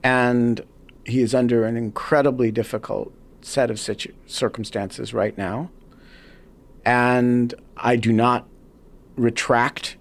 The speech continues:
anything that I've said about him in the past. But right now,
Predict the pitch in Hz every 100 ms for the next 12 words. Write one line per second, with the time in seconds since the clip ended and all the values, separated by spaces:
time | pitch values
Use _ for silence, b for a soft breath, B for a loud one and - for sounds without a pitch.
0 | - 123 123 127 131 120 120 110 110 -
1 | 98 113 117 120 123 147 160 190 - -
2 | 107 104 110 107 156 - - - - b
3 | b b b b - - 135 117 127 123
4 | - 120 139 143 113 139 143 117 113 151